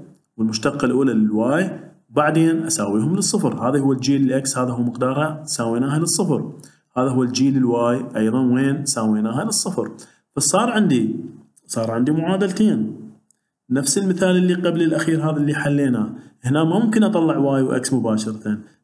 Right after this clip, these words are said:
فراح أعوض، أستخرج الواي من معادلة أو الإكس من معادلة وأعوضها وين؟ بالمعادلة الثانية. إذا ألاحظ هنا بالمعادلة الثانية طلعت قيمة الإكس سالب اثنين واي، وراح أخليها،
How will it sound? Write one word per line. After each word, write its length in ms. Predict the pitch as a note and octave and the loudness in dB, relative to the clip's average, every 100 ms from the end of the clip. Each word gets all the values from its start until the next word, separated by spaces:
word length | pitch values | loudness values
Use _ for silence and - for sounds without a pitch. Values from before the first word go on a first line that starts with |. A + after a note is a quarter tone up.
| - | -4
فراح 280 | A#2+ B2 | -2 0
أعوض، 520 | C3 B2+ C#3+ G#2+ - - | 0 0 2 0 -4 -6
أستخرج 480 | - D3 C#3 B2+ | -4 -2 0 0
الواي 280 | B2 A#2+ C3+ | 2 2 2
من 140 | A#2+ A#2 | 2 0
معادلة 520 | A2 A2 B2 D3+ D#3 | 0 0 0 0 0
أو 180 | C#3 A2 | 0 0
الإكس 360 | A2 - - | -2 -2 -2
من 180 | B2 A2 | 0 0
معادلة 400 | G#2+ A#2+ D3 G#3 | 0 -2 0 0
وأعوضها 440 | F3 C3 D#3+ D#3+ | 2 2 2 2
وين؟ 340 | D#3 D#3 D#3+ D#3+ | 2 2 2 2
بالمعادلة 460 | A2 G#2+ G#2+ C#3 | 0 0 0 -2
الثانية. 400 | E3 - C#3 G#2+ G#2+ | -2 -2 0 0 0
إذا 160 | C#3 | -2
ألاحظ 300 | D3+ F3+ E3 | 0 -2 0
هنا 180 | D#3+ D#3 | 0 2
بالمعادلة 580 | D#3 F#3+ G#3+ F#3 D#3+ D3 | 2 2 2 2 0 0
الثانية 300 | D#3 D3 D#3 | -2 -2 -2
طلعت 380 | D3+ C#3+ D3+ D3+ | -2 -2 -4 -2
قيمة 260 | D#3+ D#3+ | -2 0
الإكس 520 | E3 E3+ F#3 - - - _ _ | -2 0 -2 -2 -6 -16 _ _
سالب 360 | - C3+ C3+ B2 | -4 -2 0 -2
اثنين 260 | - B2 | 0 0
واي، 300 | A2+ A2 G#2+ - - - - | 2 2 0 -4 -14 -14 -2
وراح 240 | C#3 G3+ | 0 0
أخليها، 600 | - F3 E3 D#3+ D3+ D3+ | -2 -2 2 2 2 0